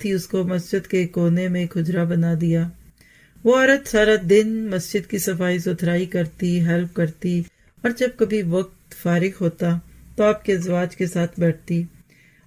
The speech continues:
और वो औरत अक्सर एक शेर पढ़ा करती थी, अरबी का शेर है,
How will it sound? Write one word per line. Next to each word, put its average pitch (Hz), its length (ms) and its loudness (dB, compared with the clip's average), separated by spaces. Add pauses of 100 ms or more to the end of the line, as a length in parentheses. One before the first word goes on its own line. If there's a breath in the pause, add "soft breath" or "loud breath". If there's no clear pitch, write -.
और 240 100 4
वो 240 100 2
औरत 254 320 2
अक्सर 233 320 2
एक 233 140 -2
शेर 202 260 -2
पढ़ा 175 260 -2
करती 175 400 -4
थी, 185 360 -6
अरबी 185 300 -2
का 190 160 -2
शेर 180 320 -4
है, 170 320 -2